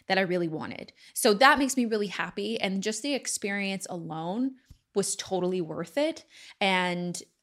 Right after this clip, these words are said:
uh, just so much fun. My mom brought back a ton. Her luggage was definitely heavier than mine. Um, <laughs> she had a hard time getting her stuff from my house in California back to Texas too. I think some stuff is left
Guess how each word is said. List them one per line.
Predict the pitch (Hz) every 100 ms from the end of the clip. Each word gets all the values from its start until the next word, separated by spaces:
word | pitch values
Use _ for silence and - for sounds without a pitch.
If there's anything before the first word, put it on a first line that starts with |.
| -
uh, | - - 196
just | 202 - - - - _
so | - 214
much | 180
fun. | - 180
My | 180
mom | 190 190 202
brought | 208 196
back | 190 190
a |
ton. | - - 185 185 196
Her | 214 214
luggage | 196 -
was | 170 -
definitely | 175 170 175
heavier | 180 170 160 160
than | 165
mine. | 170 165 170 - - - -
Um, | 202 185 180 190 - 277 320 - 554
<laughs> | 466 - - 762
she | - 320
had | 302 269
a | 269
hard | 240 247
time | 277 226 196
getting | 208 208
her | 196 202
stuff | - 196 196
from | 190 180
my | 180 196
house | 196 175 175 - -
in | 180 175
California | 175 170 170 202 196 175 170 175 - - - _ _ _
back | 208 196
to | 190
Texas | 214 254 254 220 - -
too. | - 330 233
I | 269
think | 285 247
some | - 233
stuff | 247 190 220 -
is | 190
left | 196 190 -